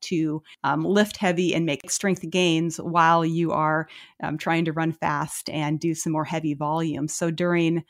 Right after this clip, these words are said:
uh, the maintenance time, that's a great time to get stronger. And then you can capitalize on that, um, when you're in the thick of a training plan.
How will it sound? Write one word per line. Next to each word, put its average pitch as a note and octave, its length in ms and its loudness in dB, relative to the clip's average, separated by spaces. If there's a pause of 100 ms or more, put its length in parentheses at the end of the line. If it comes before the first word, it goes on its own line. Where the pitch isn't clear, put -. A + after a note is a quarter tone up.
(460)
uh, D#3 100 -2
the D#3 80 -2
maintenance E3 480 2
time, C#3+ 260 -4
that's D3+ 160 -4
a E3+ 40 -4
great E3 240 -4
time D3+ 240 -2
to D#3 80 -2
get - 260 0
stronger. D#3 680 0
And D#3+ 140 0
then D#3 100 0
you D#3+ 80 -2
can D#3+ 140 -2
capitalize D#3+ 720 0
on D#3 260 -2
that, D3 440 -4 (100)
um, D3 180 -6
when D#3 160 0
you're D#3 140 0
in D#3+ 140 0
the C#3+ 80 -4
thick F3 220 -6
of D3 100 -8
a C#3 40 -8
training D#3+ 380 0
plan. D3 480 -6